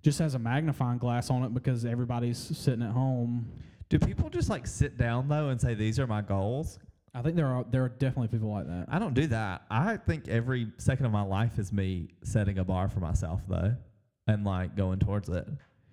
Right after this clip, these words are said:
Speaker 2: and getting frustrated.
Speaker 1: Well, when I worked,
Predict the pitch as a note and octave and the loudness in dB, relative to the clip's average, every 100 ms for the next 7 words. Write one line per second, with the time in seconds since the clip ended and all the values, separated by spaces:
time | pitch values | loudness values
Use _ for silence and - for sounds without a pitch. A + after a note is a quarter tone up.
0 | _ _ _ - G#2 G#2 G2 F#2+ F2+ G2 | _ _ _ 0 0 2 0 0 0 0
1 | - F#2+ F2+ F2+ G2+ G2+ - _ _ _ | 0 0 0 0 0 0 -6 _ _ _
2 | _ - - F#3+ G3 F3 F#3+ A3+ G#3+ G3+ | _ -20 2 2 4 0 2 2 2 0
3 | C#3+ | -4